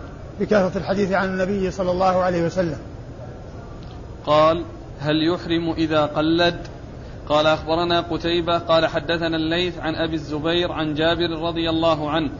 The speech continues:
Speaker 2: أنهم كانوا إذا كانوا حاضرين مع رسول الله صلى الله عليه وآله وسلم بالمدينة بعث بالهدي، فمن شاء أحرم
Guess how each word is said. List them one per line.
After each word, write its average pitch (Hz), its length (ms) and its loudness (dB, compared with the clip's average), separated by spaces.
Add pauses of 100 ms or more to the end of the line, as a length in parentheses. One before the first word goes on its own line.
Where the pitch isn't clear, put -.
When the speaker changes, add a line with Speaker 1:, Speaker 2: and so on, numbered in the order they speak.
(320)
Speaker 2:
أنهم 165 380 0
كانوا 175 480 2
إذا 165 300 2
كانوا 170 420 0
حاضرين 165 640 2
مع 165 200 2
رسول 165 380 0
الله 170 380 2
صلى 165 280 -2
الله 165 440 2
عليه 165 340 2
وآله 165 440 2
وسلم 160 600 -2
بالمدينة 165 680 0 (440)
بعث 165 300 4
بالهدي، 151 560 0 (360)
فمن 160 260 2
شاء 170 500 4
أحرم 175 400 2